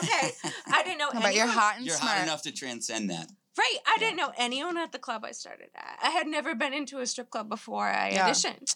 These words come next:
Speaker 3: Look at you.
Speaker 1: I went in. I, like, I had a friend, one friend went with me, but she was too scared to go in, so we had a couple
Speaker 3: Oh,
Speaker 1: shots next door, and she
Speaker 3: cute.
Speaker 1: waited for
Speaker 3: Aw.
Speaker 1: me.
Speaker 3: <laughs>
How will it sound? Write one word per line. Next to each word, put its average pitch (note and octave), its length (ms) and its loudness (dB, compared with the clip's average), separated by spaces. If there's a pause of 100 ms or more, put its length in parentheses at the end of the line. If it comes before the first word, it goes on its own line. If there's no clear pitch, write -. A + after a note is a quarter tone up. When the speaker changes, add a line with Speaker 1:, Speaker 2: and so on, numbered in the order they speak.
(140)
Speaker 3:
Look G3+ 140 -16
at G#3 220 -16
you. F#3+ 260 -16 (180)
Speaker 1:
I C4 80 4
went C4+ 240 -2
in. B3+ 280 -4 (260)
I, E4 140 4
like, F#4 180 0
I - 40 6
had F#4 120 4
a G4 60 -6
friend, G4+ 400 -6
one F#4 220 -2
friend G4+ 260 -2
went D#4+ 140 -8
with A#3 180 -6
me, C#4+ 100 -6
but C4 160 -6
she E4 140 0
was E4+ 100 -4
too F#4 140 0
scared D4 280 -2
to D#4 40 0
go A3 180 -2
in, G#3+ 220 -2
so C#4 160 -2
we B3 80 -4
had C4 160 2
a - 20 -6
couple C4 220 -6
Speaker 3:
Oh, - 20 -2
Speaker 1:
shots F#4 460 4
next - 260 -6
door, A#3 180 -6
and A3+ 100 0
she E4 100 4
Speaker 3:
cute. G#4 380 6
Speaker 1:
waited G4 260 0
for - 80 2
Speaker 3:
Aw. F#4+ 360 6 (180)
Speaker 1:
me. - 120 0
Speaker 3:
<laughs> E4 40 -4